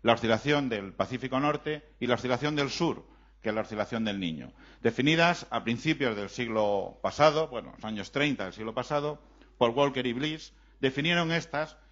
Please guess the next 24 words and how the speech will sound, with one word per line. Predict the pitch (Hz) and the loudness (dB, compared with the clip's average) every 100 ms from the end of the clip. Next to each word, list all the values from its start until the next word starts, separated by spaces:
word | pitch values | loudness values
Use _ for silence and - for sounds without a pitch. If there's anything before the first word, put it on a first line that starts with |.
| - | -6
y | 143 | -2
es | 160 | 4
la | 147 - | 4 2
fundamental | - 127 123 127 160 160 | -8 -4 -2 4 4 4
relación | 151 127 190 151 | 2 0 -2 -4
que | 104 | -4
tienen | 127 123 120 120 - | -4 -4 -6 -8 -8
la, | 101 98 98 - | -2 -2 -2 -6
la | 92 90 | -8 -2
nao, | 117 143 | 4 4
la | 139 | 4
oscilación | 107 92 92 135 127 | 0 -2 -6 -2 0
del | 104 | 0
Atlántico | 98 113 110 117 | 0 -2 -2 -2
Norte, | 131 135 143 147 - - - | -2 -2 -4 -8 -12 -20 -8
y | 143 147 | -2 2
la | 127 | 2
oscilación | - 110 101 131 131 | 2 -6 -4 -2 -2
del | 113 107 | 0 0
Sur, | 170 160 | 2 2
la | 101 | 2
oscilación | 90 101 92 113 | -8 -8 -8 -6
del | 107 113 | -4 0
Niño, | 135 131 135 | 0 0 -2